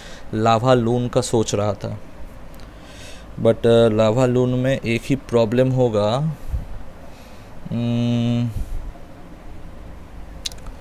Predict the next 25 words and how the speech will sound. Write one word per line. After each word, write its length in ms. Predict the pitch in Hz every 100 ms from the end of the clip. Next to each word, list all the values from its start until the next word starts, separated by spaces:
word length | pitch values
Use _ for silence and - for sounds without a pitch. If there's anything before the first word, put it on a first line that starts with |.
| - - - -
देखो, 320 | 120 120 107
यहाँ 260 | 107 117 120
पे 140 | 131
problem 440 | 120 117 110 120 123
क्या 160 | 131
हो 160 | 123 113
सकता 380 | 113 104 - 107
है, 160 | 110 107 - - - - - - - - - - - -
Heroes 320 | 117 123 123
इस 160 | 127 -
तरफ 260 | 131 120
है 60 | 110
ना। 180 | 113 113 - - - - - - - -
मैं 140 | 113 113
अगर 200 | 113 120
लावा 280 | 110 107
लून 180 | 120 120
चालू 300 | 120 110 113
करता 320 | 120 123 - 104
हूँ, 360 | 107 107 143 165 - - - - - -
तो 80 | 113 110 110 113 120
queen 240 | 127 127
के 120 | 127
पास 300 | - 120 113
जाएगी, 420 | 113 107 101 101